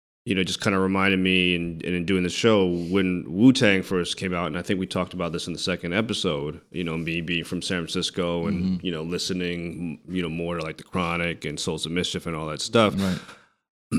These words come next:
Speaker 1: When Wu-Tang came out, I was, like, immediately suspicious, right? 'Cause if you looked at the,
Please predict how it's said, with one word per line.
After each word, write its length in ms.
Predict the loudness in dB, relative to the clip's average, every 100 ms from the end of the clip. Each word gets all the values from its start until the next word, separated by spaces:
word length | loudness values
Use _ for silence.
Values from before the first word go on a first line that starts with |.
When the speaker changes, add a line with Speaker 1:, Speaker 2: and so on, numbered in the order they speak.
| 2
Speaker 1:
When 200 | 6 10
Wu-Tang 280 | 12 12 8
came 160 | 10 10
out, 60 |
I 40 | 10
was, 100 | 8
like, 140 | 6
immediately 440 | 8 8 8 8 4
suspicious, 760 | 2 -2 0 0 0 -6 -4
right? 180 | -2 0
'Cause 160 | -2 0
if 120 | 4
you 100 | 8
looked 260 | 8 8 6
at 100 | 0
the, 220 | -2